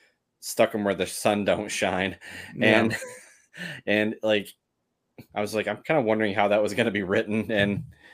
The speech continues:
Speaker 1: <laughs> and it just basically was pretty straightforward. It's just like, "Oh, yeah, you know, there was just two metal pipes in their back ends," and I'm just like,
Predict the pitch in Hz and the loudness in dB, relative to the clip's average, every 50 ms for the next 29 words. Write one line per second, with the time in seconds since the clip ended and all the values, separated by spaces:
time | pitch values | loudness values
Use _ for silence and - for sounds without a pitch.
0 | - - - _ _ _ _ - - - - - - - - _ _ - - - | -20 -20 -20 _ _ _ _ 0 0 4 2 2 2 2 -10 _ _ -18 -18 -16
1 | - - - - - 107 107 110 98 101 110 104 - - _ - 110 110 107 - | -14 -14 -16 -2 2 4 4 4 4 2 -2 -2 -4 -8 _ 2 4 4 4 2
2 | - 113 104 98 92 - - 101 92 - - 104 95 85 - 104 98 90 90 87 | 0 0 0 0 0 -2 -4 -4 -4 -2 -2 -2 -2 0 -2 -4 -4 -4 -6 -4
3 | - 98 - 127 139 131 123 123 127 117 98 101 101 101 98 92 101 95 98 98 | -4 0 4 4 6 6 6 6 4 4 4 2 0 -2 -4 -2 -4 -4 -4 -4
4 | 95 107 101 - - - 113 113 113 110 104 95 95 95 98 104 107 104 104 - | -6 -8 -10 -10 -6 -2 0 0 0 0 -2 -4 -6 -2 0 0 0 0 -2 0
5 | 110 107 110 107 - 95 92 98 92 101 98 95 - - 85 82 85 85 85 87 | 0 0 0 0 -2 -6 -6 -2 0 0 0 0 -2 -6 -8 -8 -6 -8 -8 -6
6 | 85 87 85 - - 85 78 73 65 | -6 -6 -6 -2 -2 -2 -2 -2 -6